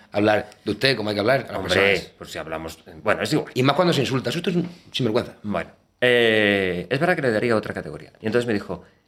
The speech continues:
Speaker 2: "Es que nunca te refieres al líder como el presidente o el secretario general, el cargo que tuviera. Te lo prometo".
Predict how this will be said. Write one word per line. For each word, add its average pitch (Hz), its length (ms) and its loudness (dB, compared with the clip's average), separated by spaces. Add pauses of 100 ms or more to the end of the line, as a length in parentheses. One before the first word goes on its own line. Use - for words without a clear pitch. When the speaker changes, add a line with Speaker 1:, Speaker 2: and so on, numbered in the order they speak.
(240)
Speaker 2:
"Es 113 140 0
que 156 100 0
nunca 131 320 -2
te 120 80 -6
refieres 90 420 -8
al 85 160 -8
líder 90 420 -4 (320)
como 90 360 -2
el 82 100 -4
presidente 95 680 -2
o 113 100 2
el - 60 0
secretario 95 440 -8
general, 90 420 -6
el 101 140 -12
cargo 90 260 -10
que - 80 -18
tuviera. 85 360 -16 (720)
Te 104 120 -6
lo 95 120 -2
prometo". 95 360 -6